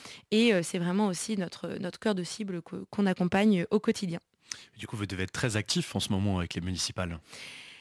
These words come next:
Speaker 1: Alors, pour nous, euh, et c'est ce que je, c'est ce que je disais, c'est que les municipales, c'est surtout un moment où, euh, on l'a vu, on parle beaucoup de ce qui est possible de faire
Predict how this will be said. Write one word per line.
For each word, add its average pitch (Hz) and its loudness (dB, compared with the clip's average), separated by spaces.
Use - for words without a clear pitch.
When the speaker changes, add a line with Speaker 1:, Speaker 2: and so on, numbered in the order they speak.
Speaker 1:
Alors, - -4
pour 226 6
nous, 311 10
euh, 196 8
et 202 6
c'est 190 2
ce - -2
que 202 4
je, 180 4
c'est 190 0
ce - -2
que 208 2
je 185 0
disais, 214 4
c'est 233 2
que 214 4
les 202 6
municipales, 220 6
c'est 196 -2
surtout 226 -2
un 190 6
moment 226 10
où, 240 8
euh, 196 8
on 180 2
l'a 180 4
vu, 214 4
on 233 6
parle 180 2
beaucoup 190 2
de 202 2
ce 190 0
qui 208 0
est 196 4
possible 208 0
de 190 6
faire 226 2